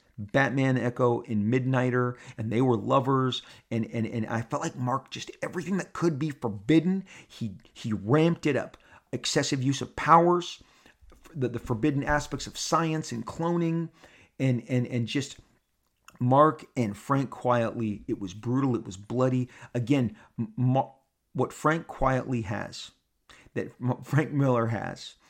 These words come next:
is that when he punches you, you feel it. When he throws a punch, you feel it. It connects. There's a blood splurt. I literally, there is an accomplished artist. I won't say his name. I saw his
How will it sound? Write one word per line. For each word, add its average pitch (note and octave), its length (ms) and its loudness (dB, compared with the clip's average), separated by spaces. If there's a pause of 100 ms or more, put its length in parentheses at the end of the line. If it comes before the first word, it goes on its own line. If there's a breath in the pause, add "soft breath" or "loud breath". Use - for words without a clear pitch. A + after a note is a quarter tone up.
(120)
is A#2+ 140 0
that G#2 120 -4
when A#2 140 -2
he A2 120 -8
punches C3 600 -4
you, A#2 200 0
you G2 180 -4
feel G#2 380 -4
it. - 100 -10
When G#2 100 -4
he G#2+ 60 -2
throws C#3 260 0
a D3+ 60 -2
punch, B2+ 380 -6
you A2+ 80 -8
feel B2+ 320 0
it. A#2 80 0
It - 80 -8
connects. A#2+ 440 -4 (220 loud breath)
There's A2+ 200 -2
a A2 40 0
blood A2+ 280 0
splurt. - 360 -10
I B2+ 80 -4
literally, C3+ 640 2 (220 loud breath)
there B2+ 100 2
is A2 140 -2
an G2 40 -6
accomplished C#3 560 -4
artist. C3 300 0
I G#2+ 40 0
won't A#2+ 200 -2
say B2 180 -2
his A#2 200 -2
name. B2 180 -2
I G#2+ 60 -4
saw A2 240 -4
his G#2+ 260 -6